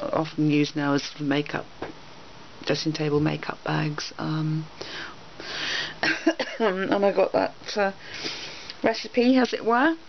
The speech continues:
or how to make it, from a lovely lady on YouTube, and I will put a link up to that if, if you hear me say that before. So, um, okay, God bless.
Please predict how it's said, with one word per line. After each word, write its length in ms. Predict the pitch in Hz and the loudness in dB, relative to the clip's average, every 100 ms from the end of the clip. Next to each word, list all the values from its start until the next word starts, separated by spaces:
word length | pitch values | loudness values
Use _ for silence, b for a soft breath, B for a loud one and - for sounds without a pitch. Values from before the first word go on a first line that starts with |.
| - | -4
or 120 | 180 196 | 0 4
how 120 | 233 | 2
to 140 | 247 | 2
make 300 | 202 196 196 | 0 0 0
it, 140 | - - | -4 -2
from 320 | - 180 170 B B B B | -2 0 -2 B B B B
a 40 | |
lovely 300 | 196 196 175 | 2 2 0
lady 300 | 170 170 165 | 2 2 2
on 120 | 170 165 | 4 4
YouTube, 500 | 165 160 - 170 170 | 4 2 0 0 2
and 100 | 175 | 2
I 100 | 175 | 4
will 160 | 175 | 4
put 240 | 175 175 175 | 2 -2 2
a 20 | |
link 320 | 165 160 160 | 2 2 0
up 140 | - | -4
to 100 | - | -4
that 300 | 156 147 160 | -2 0 -2
if, 180 | 156 - | -6 -4
if 240 | - 160 165 | -2 -2 -2
you 100 | 156 - | -4 -4
hear 360 | 156 160 160 156 165 | -2 0 0 -2 -4
me 60 | |
say 220 | 160 160 | -4 -2
that 160 | 151 - | -4 -4
before. 460 | - - 151 151 156 B B B | -6 -4 -2 -2 -4 B B B
So, 340 | B 208 190 - - - - | B -2 -2 -2 -10 -10 -4
um, 260 | 196 196 - | -2 -2 -2
okay, 500 | 220 - 185 196 285 - - | -4 -4 0 2 2 0 -2
God 200 | - 214 | 2 2
bless. 500 | 185 185 277 - - | 2 2 0 -4 -8